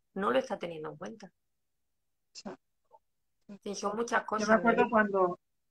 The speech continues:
Speaker 2: cuando tuve a Biel, me acuerdo yo estaba, se me había terminado el paro,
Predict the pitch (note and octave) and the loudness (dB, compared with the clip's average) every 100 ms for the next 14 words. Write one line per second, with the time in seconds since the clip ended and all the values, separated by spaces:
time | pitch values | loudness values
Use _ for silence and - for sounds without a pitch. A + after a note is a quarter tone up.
0 | _ A3+ G#3+ G#3 G3 A3 G#3+ A3 G#3+ G#3 | _ 4 4 4 2 2 4 6 6 6
1 | A3 A#3+ B3 - G3+ G3+ F#3 G3 G3 G3+ | 6 4 -2 -8 -6 -4 -2 0 2 2
2 | G3 G3 G#3 G3 G3 F#3 F3 E3+ D#3+ D#3+ | 0 2 2 6 8 10 8 8 4 -2
3 | - - - F#3 F3+ G3 G3 G3 F#3+ F#3 | -12 -10 -4 0 2 2 2 0 0 2
4 | F3 E3+ A3 B3+ E4+ | 2 6 6 8 4